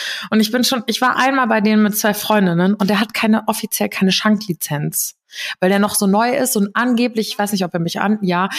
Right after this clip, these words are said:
angeblich, ich weiß nicht, ob er mich anlügt, ist auch so ein richtiger Italiener, ne? Ich glaub, die haben's auch nicht so mit Bürokratie.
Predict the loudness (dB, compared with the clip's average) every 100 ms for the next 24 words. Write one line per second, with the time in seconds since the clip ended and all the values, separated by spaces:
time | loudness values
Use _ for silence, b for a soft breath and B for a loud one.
0 | -6 -2 0 2 0 -2 -2 -4 -2 -2
1 | 0 0 0 0 0 -2 -4 0 0 0
2 | -2 -4 -4 -2 0 2 2 0 0 0
3 | -4 -2 -2 -2 -2 -2 0 -2 -2 -6
4 | -4 -8 -6 -2 0